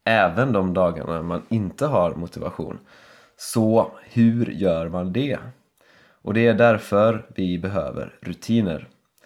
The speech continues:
Och du har redan massa rutiner. Du till exempel, eh, borstar tänderna varje dag, antagligen, <laughs> förhoppningsvis. Och det är en handling som kräver kraft och energi,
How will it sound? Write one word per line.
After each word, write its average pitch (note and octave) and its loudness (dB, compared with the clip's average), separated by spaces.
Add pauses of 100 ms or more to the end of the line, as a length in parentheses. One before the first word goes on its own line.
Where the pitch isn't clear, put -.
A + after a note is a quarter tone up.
(280)
Och G#2 0
du B2+ 0
har D3 6
redan G2 4
massa G#2 -2
rutiner. D2+ -6
Du G#2+ 2
till G#2+ -4
exempel, G2 2 (680)
eh, F#2+ 6
borstar F#2 2
tänderna F#2+ 0 (120)
varje A#2+ 4
dag, A#2 6 (160)
antagligen, A2+ 2 (120)
<laughs> A2+ -8
förhoppningsvis. G#2+ -4 (760)
Och - -2
det A#2 6
är A#2+ 6
en G2+ 0
handling G#2 0
som F#2 -4
kräver E2+ 0
kraft - -4
och E2+ -8
energi, C3+ -2